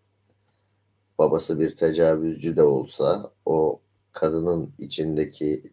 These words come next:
canlı bir potansiyel insan. Ve böyle bir duruma bile maalesef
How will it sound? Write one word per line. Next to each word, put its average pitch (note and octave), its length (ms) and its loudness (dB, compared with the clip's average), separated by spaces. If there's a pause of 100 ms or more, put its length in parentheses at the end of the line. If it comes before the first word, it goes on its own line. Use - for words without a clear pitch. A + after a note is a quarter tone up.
canlı D2 560 -2 (1300)
bir D2+ 160 -4
potansiyel D#2+ 720 0
insan. D2+ 500 -4 (1400)
Ve D#2 240 -2
böyle F#2+ 500 8
bir E2+ 320 -2
duruma F2 380 4
bile E2 460 0
maalesef E2 680 0